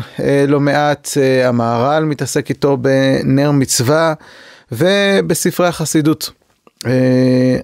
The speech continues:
אחד היסודות שיוצאים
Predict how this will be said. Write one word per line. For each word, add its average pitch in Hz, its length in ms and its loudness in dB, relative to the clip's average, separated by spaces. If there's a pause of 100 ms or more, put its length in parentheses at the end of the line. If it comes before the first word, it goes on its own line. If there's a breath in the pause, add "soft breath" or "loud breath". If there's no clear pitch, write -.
אחד 180 220 -2
היסודות 170 600 0 (800 soft breath)
שיוצאים 147 1900 0